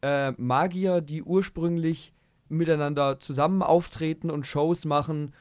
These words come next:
und dann aber nach und nach so eine Feindschaft entwickeln.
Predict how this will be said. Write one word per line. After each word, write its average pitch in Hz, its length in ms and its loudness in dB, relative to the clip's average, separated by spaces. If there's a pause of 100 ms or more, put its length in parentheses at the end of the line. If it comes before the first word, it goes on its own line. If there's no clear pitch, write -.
(220)
und 147 480 -2 (300)
dann 147 260 4
aber 139 260 4
nach 131 300 0
und 147 100 -4
nach 131 280 0
so 139 100 -8
eine 131 100 -2
Feindschaft 123 540 -2
entwickeln. 110 540 -4